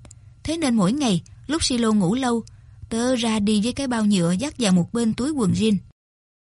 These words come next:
Một hôm, tớ đi tuốt tới Friendly và đến tiệm tạp hóa,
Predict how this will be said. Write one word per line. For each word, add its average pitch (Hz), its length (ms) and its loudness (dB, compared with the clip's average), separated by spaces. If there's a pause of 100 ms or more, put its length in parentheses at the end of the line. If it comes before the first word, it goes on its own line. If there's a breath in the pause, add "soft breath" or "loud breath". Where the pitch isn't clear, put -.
(580)
Một 202 220 0
hôm, 233 280 2 (360 soft breath)
tớ 277 100 -2
đi 240 160 0
tuốt 285 340 -4
tới 294 160 0
Friendly 233 560 0 (180)
và 190 100 2
đến 220 200 2
tiệm 180 220 2
tạp 185 200 -2
hóa, 247 300 -4